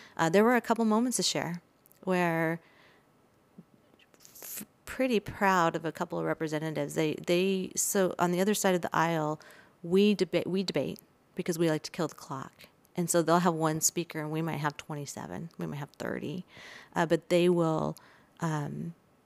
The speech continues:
not stand up. And so even though they would like to debate back or say something, they don't wanna run the clock, so they don't speak. But there were a couple times this year, there were a couple representatives that I wouldn't classify as swing district representatives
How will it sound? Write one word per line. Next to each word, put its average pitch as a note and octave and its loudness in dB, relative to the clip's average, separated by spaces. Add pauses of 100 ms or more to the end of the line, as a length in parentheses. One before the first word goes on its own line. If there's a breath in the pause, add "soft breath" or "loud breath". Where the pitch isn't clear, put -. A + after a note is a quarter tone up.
(160)
not F3 2
stand D#3+ -4
up. D#3+ 2
And D3+ -6
so - -2
even F#3 4 (100)
though E3 2
they D#3 0 (220)
would E3 -2
like D3+ 0
to - -2
debate D3+ -2
back D3+ -8
or D3 -10
say D#3 -2
something, D3+ -4
they D3+ 0
don't D3+ -4
wanna D3 -4
run C#3 -4
the C#3 -6
clock, C#3+ -8
so - -6
they C#3+ -4
don't C3+ -10
speak. - -14 (220)
But F3 -2
there F#3 2
were F#3+ 4
a G#3 0
couple G3 -4
times D#3+ -8
this D3+ -4
year, - -4
there D#3+ -2
were E3 0
a D#3+ -4
couple E3 -8
representatives D3 -6
that D#3 2 (560 loud breath)
I A3+ 8
wouldn't G3 8
classify D#3 -2
as D3 -6
swing E3 2
district F3 0
representatives F3 0